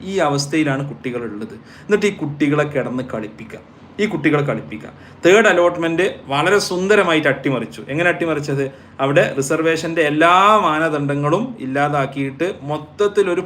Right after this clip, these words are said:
പുക ആ പ്രൊവിഷണൽ അലോട്ട്മെന്റ് എടുത്ത് അട്ടിമറിച്ചു. ഇന്നലെ മാധ്യമങ്ങൾ അത് വാർത്തയാക്കി. ഓക്കെ, അപ്പോൾ എന്ത് ചെയ്തു? അപ്പം ഞങ്ങളിത് ക്യാൻസൽ ചെയ്യാണെന്ന് പറഞ്ഞു. എപ്പോഴാണ് ക്യാൻസൽ ചെയ്യണത്? പാതിരാത്രിക്ക്.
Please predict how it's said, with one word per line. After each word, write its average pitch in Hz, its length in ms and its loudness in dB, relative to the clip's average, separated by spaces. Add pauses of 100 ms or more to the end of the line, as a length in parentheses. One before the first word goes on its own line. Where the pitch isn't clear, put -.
പുക 151 500 -2 (160)
ആ 147 80 -2
പ്രൊവിഷണൽ 143 480 -4
അലോട്ട്മെന്റ് 135 360 -4
എടുത്ത് 131 160 -6
അട്ടിമറിച്ചു. 131 600 -6
ഇന്നലെ 139 200 -4
മാധ്യമങ്ങൾ 139 460 -4
അത് 135 100 -2
വാർത്തയാക്കി. 127 640 -4 (360)
ഓക്കെ, 131 280 -2 (240)
അപ്പോൾ 190 140 2
എന്ത് 202 140 6
ചെയ്തു? 175 380 2
അപ്പം 165 200 -2
ഞങ്ങളിത് 151 380 -2
ക്യാൻസൽ 143 420 -2
ചെയ്യാണെന്ന് 131 380 -4
പറഞ്ഞു. 110 240 -10 (120)
എപ്പോഴാണ് 185 280 0
ക്യാൻസൽ 165 320 0
ചെയ്യണത്? 160 380 0 (600)
പാതിരാത്രിക്ക്. 127 560 0